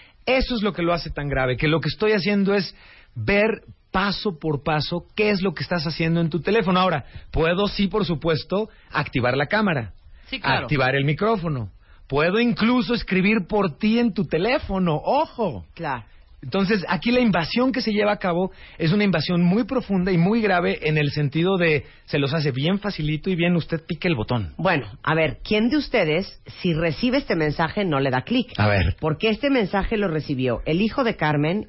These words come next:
Speaker 3: y Rafael Cabrera.
Speaker 2: Ujú.
Speaker 3: Y decía, uno T V punto com. Por tema de Casa Blanca, Presidencia podría encarcelar reporteros mientras investiga ver nombres.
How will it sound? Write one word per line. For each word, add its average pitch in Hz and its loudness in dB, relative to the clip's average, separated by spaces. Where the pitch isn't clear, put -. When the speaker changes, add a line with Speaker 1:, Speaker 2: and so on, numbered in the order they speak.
Speaker 3:
y 165 0
Rafael 113 -2
Cabrera. 151 -2
Speaker 2:
Ujú. 156 -14
Speaker 3:
Y 185 2
decía, 170 0
uno 262 2
T 220 0
V 196 0
punto 175 -2
com. 107 -2
Por 208 2
tema 269 4
de 277 -2
Casa 220 -2
Blanca, 185 -2
Presidencia 180 -2
podría 170 -2
encarcelar 160 0
reporteros 151 -2
mientras 151 0
investiga 156 0
ver 139 0
nombres. 117 -2